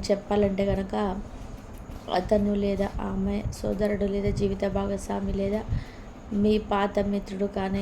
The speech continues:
ఉండొచ్చు అనమాట. వారు రాత్రి మీ ఇంటికి తప్పకుండా వస్తారు, ఒక ఫోన్ కాల్ ద్వారా చేస్తారనమాట. సంభాషణలో ఊహించని విషయం బయటపడుతుంది. ఆ వ్యక్తి చెప్పబోయే సత్యం తప్పకుండా మీ జీవితాన్ని మార్చేస్తుందని తప్పకుండా చెప్పుకోవాలి. ఆ వ్యక్తి చెప్పే మాట క్రితంలో ఎప్పుడు కూడా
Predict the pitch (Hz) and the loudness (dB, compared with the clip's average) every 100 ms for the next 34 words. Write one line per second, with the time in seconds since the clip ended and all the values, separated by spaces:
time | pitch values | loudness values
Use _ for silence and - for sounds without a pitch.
0 | 202 196 190 190 - 190 190 185 202 196 | 0 0 0 0 0 0 0 -2 -4 -2
1 | 196 185 196 190 208 196 202 196 - 185 | -4 0 -2 0 0 0 -2 -2 -4 0
2 | 185 208 196 - 185 202 202 185 - 190 | 2 2 0 0 0 2 0 -2 0 0
3 | 196 196 196 190 190 202 196 - 190 190 | 2 2 2 2 0 0 -2 0 0 0
4 | 190 190 202 202 196 208 196 202 202 196 | 0 -2 -2 0 0 0 0 2 4 4
5 | 196 220 220 - - - - - - 214 | 4 0 0 -6 -12 -12 -12 -4 4 6
6 | 208 196 190 190 185 196 208 240 - 202 | 6 4 2 -2 -2 -2 -2 -4 -2 0
7 | 208 208 226 214 202 202 202 202 196 - | 2 2 -2 0 0 0 2 2 0 -2
8 | - 196 202 202 - 208 208 208 196 202 | 2 2 2 -2 -2 0 2 2 4 4
9 | 196 202 196 196 196 196 208 214 208 - | 4 0 0 0 0 0 2 2 0 -2
10 | 202 - 202 208 208 190 - 196 202 262 | -4 0 0 2 -2 -6 -4 -2 0 -2
11 | - - - - - - - 202 202 208 | -4 -10 -12 -14 -14 -12 -4 2 4 2
12 | - 226 214 - 214 202 202 208 208 202 | 0 0 0 2 2 2 0 0 0 0
13 | 202 202 226 262 - - - - - 180 | 2 2 2 0 -4 -10 -2 -2 0 2
14 | 196 190 233 214 | 2 6 4 6